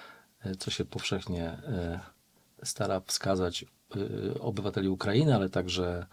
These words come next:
wszystkich innych, którzy pojawiają się na naszym terenie. I generalnie założenie tego programu, w którym nasz projekt jest jednym z wielu, jest takie, aby umożliwić tym osobom integrację z lokalnym rynkiem pracy, ale też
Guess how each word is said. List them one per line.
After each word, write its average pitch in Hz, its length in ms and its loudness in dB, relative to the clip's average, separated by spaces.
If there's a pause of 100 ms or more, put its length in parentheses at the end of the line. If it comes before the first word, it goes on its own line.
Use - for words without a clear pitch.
(320)
wszystkich - 360 0
innych, 135 340 12
którzy 110 220 0
pojawiają 101 420 4
się 104 140 0
na 98 60 0
naszym 95 240 2
terenie. 92 420 0 (1000)
I - 60 4
generalnie 113 600 6 (120)
założenie 113 720 6 (260)
tego 101 220 2
programu, 101 640 8 (160)
w - 80 -14
którym 92 420 2
nasz 104 220 4
projekt 95 360 2
jest 95 140 0
jednym 95 280 4
z 95 40 0
wielu, 98 400 6 (680)
jest - 160 2
takie, 113 280 8
aby 139 160 10
umożliwić 127 580 10
tym 117 320 8 (140)
osobom 117 420 8
integrację 107 560 6
z 95 60 2
lokalnym 98 600 4
rynkiem 98 720 4
pracy, 113 540 6 (100)
ale 104 260 4
też - 440 2